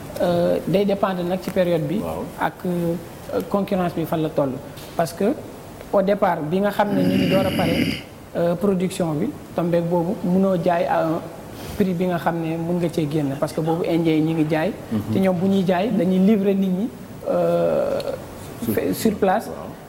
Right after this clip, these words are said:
Speaker 1: Ba pare prix bi nga xam ne ñoom sax bi ñu koy jaayee yow sañoo koo jaayee Auchan. Mooy ca, ca tool ba yow sañoo koo jaayee prix boobu.
Speaker 2: Hmm.
Speaker 1: Te ñaareel ba da ngay am nga xam ne tamit mooy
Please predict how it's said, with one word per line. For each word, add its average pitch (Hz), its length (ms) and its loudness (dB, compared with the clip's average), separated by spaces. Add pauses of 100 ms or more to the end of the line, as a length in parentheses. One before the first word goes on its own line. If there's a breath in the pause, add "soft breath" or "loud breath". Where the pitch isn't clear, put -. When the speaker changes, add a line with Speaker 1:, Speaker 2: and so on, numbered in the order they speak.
Speaker 1:
Ba 180 80 2
pare 208 300 2 (360)
prix 220 160 4
bi 202 80 2
nga 208 140 2
xam 190 160 0
ne 180 100 -2
ñoom 196 200 0
sax 190 120 0
bi 185 120 2
ñu 202 60 0
koy 190 160 2
jaayee 175 280 2
yow 170 100 0
sañoo 185 280 0
koo 170 200 2
jaayee 165 340 0
Auchan. 147 280 -2 (480)
Mooy 165 340 2
ca, 190 80 2 (180)
ca 190 100 0
tool 190 180 2
ba 165 100 -2
yow 165 140 0
sañoo 170 240 0
koo 165 200 0
jaayee 147 220 0
prix 143 160 -2
boobu. 131 220 -2 (180)
Speaker 2:
Hmm. 196 160 4 (540)
Speaker 1:
Te 165 100 0
ñaareel 202 400 2
ba 220 320 2
da 190 80 4
ngay 214 200 2
am 214 100 2 (200)
nga 202 80 0
xam 190 200 0
ne 185 80 0
tamit 180 260 0 (540)
mooy 190 340 4